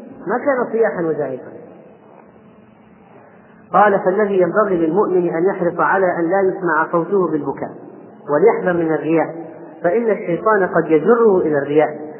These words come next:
فينبغي له أن لا يؤذي أحدا بصوته ولا يشوش عليهم. ومعلوم أن بعض الناس ليس ذلك باختياره، بل يغلب عليه من غير قصد،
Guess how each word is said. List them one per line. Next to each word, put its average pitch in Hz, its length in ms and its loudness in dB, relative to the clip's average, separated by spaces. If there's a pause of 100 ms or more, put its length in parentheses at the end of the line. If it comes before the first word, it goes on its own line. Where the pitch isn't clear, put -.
(280)
فينبغي 214 500 4
له 220 300 2
أن 180 120 2
لا 226 120 4
يؤذي 185 400 2
أحدا 151 440 -2
بصوته 214 500 0
ولا 196 140 4
يشوش 175 440 0
عليهم. 147 420 2 (760)
ومعلوم 240 480 4
أن 240 380 2
بعض 180 200 2
الناس 160 400 0
ليس 285 260 2
ذلك 208 340 2
باختياره، 170 680 0
بل 185 160 0
يغلب 202 340 2
عليه 202 340 0
من 190 100 0
غير 165 300 2
قصد، - 200 -4